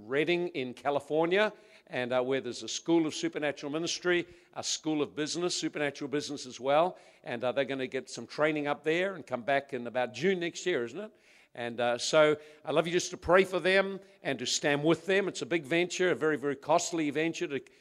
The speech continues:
take your whole family up and over to a strange land. But they've had very clear direction from the Lord in it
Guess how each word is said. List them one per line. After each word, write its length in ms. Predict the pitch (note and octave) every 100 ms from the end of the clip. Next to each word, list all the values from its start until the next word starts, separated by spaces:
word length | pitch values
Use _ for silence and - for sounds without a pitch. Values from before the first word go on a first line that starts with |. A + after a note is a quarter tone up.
| _
take 220 | D#3 D3
your 80 | C#3
whole 120 | D3+
family 460 | D3+ E3 D3+ C#3 C#3
up 200 | D3+ -
and 100 | B2+
over 220 | D3+ C#3+
to 160 | - B2+
a 40 |
strange 460 | - - D3 C#3+ A2+
land. 380 | C#3+ D#3+ F#3 - - -
But 100 | D3+
they've 100 | B2
had 140 | B2+
very 180 | A#2+ E3+
clear 340 | D#3+ - D3+ D3
direction 500 | C3+ C3+ B2 D3 C3
from 180 | C3+
the 80 | B2+
Lord 280 | B2 C#3+ C3
in 120 | D3+
it 200 | F3+ G#3+